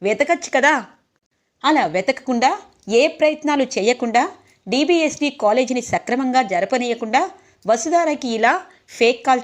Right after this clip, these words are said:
చేసి తనని ఇబ్బంది పెడతావా? చూడు శైలేంద్ర, ఇప్పటిదాకా నీ గురించి అన్నీ తెలిసినా సైలెంట్గా ఉన్నానని నువ్వు ఇంకా రెచ్చిపోతాను అనుకుంటున్నావు, కానీ ఇక నుండి నీ ఆటలు నేను సాగనివ్వను.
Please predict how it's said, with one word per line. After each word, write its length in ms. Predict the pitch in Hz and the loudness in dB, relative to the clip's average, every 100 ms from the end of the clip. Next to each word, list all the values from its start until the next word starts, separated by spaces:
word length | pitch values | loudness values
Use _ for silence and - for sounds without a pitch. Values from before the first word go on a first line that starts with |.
| 226 | -2
చేసి 400 | 214 320 403 - _ _ 269 | -2 0 0 -2 _ _ 0
తనని 260 | 254 185 | 0 -4
ఇబ్బంది 300 | 202 202 269 | -2 0 0
పెడతావా? 540 | 269 226 - 226 226 214 _ _ _ - | 0 -2 0 0 -2 -4 _ _ _ -4
చూడు 140 | 254 | -2
శైలేంద్ర, 640 | 262 247 226 220 220 247 339 _ _ _ _ - | 0 0 0 2 2 2 0 _ _ _ _ -8
ఇప్పటిదాకా 760 | 220 - 269 254 247 285 330 - _ 214 | -2 -2 2 2 2 0 0 -10 _ -4
నీ 200 | 240 170 | -4 0
గురించి 360 | 220 262 277 - | -2 -2 -6 -2
అన్నీ 240 | 196 233 285 | 0 0 0
తెలిసినా 420 | 247 226 247 269 320 - _ _ | -2 -2 -2 -2 -2 -8 _ _
సైలెంట్గా 580 | - 226 277 320 294 277 | -2 0 2 0 -2 -2
ఉన్నానని 680 | 226 226 254 233 285 359 - _ - | -2 -4 -4 -2 0 0 -4 _ -10
నువ్వు 400 | 214 185 302 277 - _ - | -6 -2 -2 -2 -8 _ -6
ఇంకా 280 | 233 247 277 | -4 -2 -2
రెచ్చిపోతాను 640 | 202 - 262 240 233 247 | -2 -4 -4 -2 -2 -2
అనుకుంటున్నావు, 560 | 240 220 226 233 233 - _ _ _ 208 | -4 -6 -6 -4 -6 -6 _ _ _ 0
కానీ 420 | 196 226 294 - _ _ _ | 0 0 -2 -4 _ _ _
ఇక 200 | 208 - | -10 -2
నుండి 440 | 277 240 226 330 262 - - | -2 0 -2 -2 -6 -14 -8
నీ 180 | 214 185 | -4 -2
ఆటలు 300 | 190 233 269 | -2 -2 -4
నేను 200 | 233 208 | -4 -6
సాగనివ్వను. 680 | - 196 214 226 220 226 | -2 0 -2 -4 -4 -6